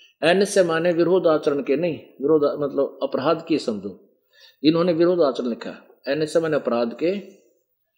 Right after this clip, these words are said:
अच्छे पर, अ, अविजनम माने विनाश करने वाले हो, हरने वाले हो, ठीक है। आत्म कर्तस्य, अपने किए हुए, एनस्य माने पाप के, एनस्य माने पाप, अपराध,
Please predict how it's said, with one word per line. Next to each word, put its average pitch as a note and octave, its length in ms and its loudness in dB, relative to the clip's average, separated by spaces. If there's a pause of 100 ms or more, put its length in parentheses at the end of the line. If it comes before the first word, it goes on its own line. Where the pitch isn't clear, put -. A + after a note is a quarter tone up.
(420)
अच्छे E3+ 220 0
पर, F#3 160 0
अ, - 720 -4
अविजनम F#3 380 0
माने F3 340 -4 (220)
विनाश D#3 380 0
करने C3+ 280 -2
वाले A#2 240 -2
हो, A#2+ 60 -2
हरने B2+ 320 -4
वाले F#2 240 -6
हो, E2+ 100 -16
ठीक A#2+ 240 -6
है। - 160 -18 (720)
आत्म F#3+ 340 4
कर्तस्य, - 600 0
अपने A#3 340 4
किए G#3 280 2
हुए, C#3+ 400 0
एनस्य G3 400 2
माने D3+ 200 0
पाप B2+ 440 -2
के, A2 40 -2 (560)
एनस्य D3+ 460 -2
माने B2 340 -4
पाप, G#2+ 340 -4 (720)
अपराध, A#2 640 -2